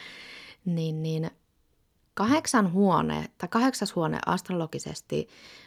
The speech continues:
no ensinnäkin sinne yhdistyy Skorpioni-merkki. Kasi huonetta pidetään semmosena, mm, voisiko sanoa, että sinne astutaan niinku kellarikerrokseen.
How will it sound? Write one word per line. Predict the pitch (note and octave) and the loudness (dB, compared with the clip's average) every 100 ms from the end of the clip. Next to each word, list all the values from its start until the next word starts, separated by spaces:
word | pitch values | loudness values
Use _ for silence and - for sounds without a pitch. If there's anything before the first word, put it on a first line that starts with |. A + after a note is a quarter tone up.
| - | -6
no | - | 0
ensinnäkin | A3+ B3 A3+ F3+ | 4 4 4 0
sinne | - - G3+ G3 F3 D#3 | -4 2 2 4 0 -2
yhdistyy | D#3+ D#3 D#3 - D3 D#3 | -2 -2 -6 -4 -2 -2
Skorpioni-merkki. | - F3 E3 - - - A3 A3 G#3+ - _ C#3+ C#3 _ B3+ B3+ _ _ _ _ _ - - - _ | 0 2 2 0 -8 -6 -4 -2 -4 -8 _ -10 -10 _ 0 0 _ _ _ _ _ -20 -20 -20 _
Kasi | - A3+ D4 | 2 2 4
huonetta | C4+ C4 G3+ F3 - | 6 6 4 0 0
pidetään | F#3 F3+ F3 D#3+ D#3 | 0 2 0 0 0
semmosena, | D#3 D#3+ D#3+ D#3 D3+ D3 C#3+ - _ - - - _ _ - | -2 -4 -4 -2 -2 -2 -2 -4 _ -20 -20 -20 _ _ -8
mm, | D#3+ D3 D3 D3 G3 _ _ _ _ _ _ _ _ _ - - - _ _ - | -4 -4 -4 -4 -8 _ _ _ _ _ _ _ _ _ -20 -20 -20 _ _ -6
voisiko | E3+ A3 A#3+ | -2 0 4
sanoa, | A#3 A3+ | 6 6
että | F#3+ - | 6 2
sinne | F#3+ D#3 | 2 4
astutaan | E3+ F#3+ - F3 C#3+ D#3 | 4 4 0 2 0 0
niinku | E3 - | -4 -2
kellarikerrokseen. | E3 D#3 D3+ C#3+ - F3+ E3 - - - - - A3 A#3 | 2 4 4 0 -4 -10 -8 -8 -12 -16 -12 -8 -2 -4